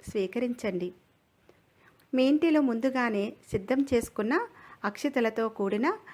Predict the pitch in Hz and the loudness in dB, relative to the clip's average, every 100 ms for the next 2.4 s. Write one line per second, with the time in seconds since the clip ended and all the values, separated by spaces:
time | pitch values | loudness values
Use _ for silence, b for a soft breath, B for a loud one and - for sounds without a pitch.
0 | B - 220 240 302 302 240 220 214 202 | B -2 2 2 2 0 0 0 0 0
1 | 202 - - 202 202 247 - - 233 208 | -2 -4 -6 -2 0 0 -2 -2 -2 -2
2 | 208 208 202 | -4 -4 -4